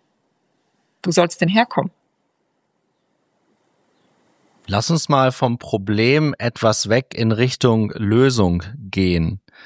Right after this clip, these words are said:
Speaker 2: Wir haben ja die Eingangsfrage auch gestellt, was würden wir anders machen, ne? Also ohne irgendeine PowerPoint-Präsentation. Und nein, die Antwort ist jetzt nicht, dass ich das mit Canva mache oder so.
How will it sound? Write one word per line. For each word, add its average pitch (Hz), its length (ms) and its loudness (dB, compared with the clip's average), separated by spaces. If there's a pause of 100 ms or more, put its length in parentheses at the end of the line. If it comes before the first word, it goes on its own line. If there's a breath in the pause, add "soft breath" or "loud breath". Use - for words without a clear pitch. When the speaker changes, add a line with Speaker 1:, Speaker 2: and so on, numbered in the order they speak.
(240 loud breath)
Speaker 2:
Wir 98 120 2
haben 120 120 2
ja 127 160 4
die 113 120 0
Eingangsfrage 117 720 0
auch 110 200 -2
gestellt, 110 580 -4 (120)
was 107 440 -4
würden 113 340 0
wir 117 280 0
anders 110 480 0
machen, 92 340 -2
ne? 170 200 4
Also 113 300 0
ohne 131 320 2
irgendeine 113 480 0
PowerPoint-Präsentation. 117 1400 0
Und 101 80 4
nein, 110 300 4
die 107 100 0
Antwort 107 300 -2
ist 101 120 -6
jetzt 104 220 -4
nicht, 120 180 -2
dass 104 120 -2
ich 98 100 -8
das - 160 -8
mit 98 180 -6
Canva 127 380 0
mache 135 300 2
oder 120 240 0
so. 143 200 2